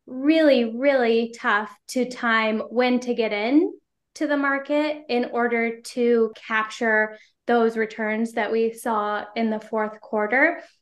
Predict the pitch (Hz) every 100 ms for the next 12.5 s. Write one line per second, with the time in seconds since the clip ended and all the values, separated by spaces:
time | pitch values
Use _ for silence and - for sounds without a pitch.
0 | _ - 262 262 269 320 294 294 269 208
1 | 196 196 262 269 277 269 233 226 220 220
2 | - _ _ _ _ _ _ - 262 262
3 | 262 254 254 247 240 233 233 247 240 233
4 | 226 233 233 233 233 240 233 - - 233
5 | 240 262 269 269 269 285 269 - 226 247
6 | 233 226 - 233 233 233 226 214 208 -
7 | - 247 226 226 233 233 220 - - 233
8 | 240 339 415 - - _ _ 262 269 277
9 | 262 240 240 240 233 233 240 233 226 226
10 | - 240 226 220 254 240 233 233 233 226
11 | 226 220 220 226 - 254 233 226 226 233
12 | - 226 - 220